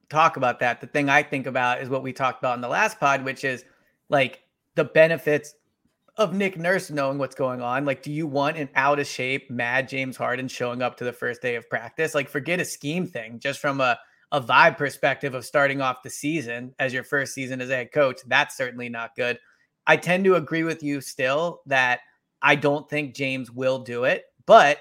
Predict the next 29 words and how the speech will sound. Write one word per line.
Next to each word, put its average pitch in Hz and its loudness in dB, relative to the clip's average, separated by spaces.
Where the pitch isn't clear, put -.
I 151 6
had 147 2
not 170 0
thought 135 0
of 135 -4
those 131 -6
other 139 0
nuclear 123 -6
options 117 -6
you're 165 -4
talking 123 -10
about, 120 -2
where 147 6
this 147 -6
agent, 135 -4
who, 139 -6
by 202 6
the 185 -2
way, 139 0
seems 190 -8
to 175 -8
just 147 -6
be 139 -8
fumbling 131 -6
at 120 -12
this - -12
at 127 -2
every 127 0
corner. 110 -14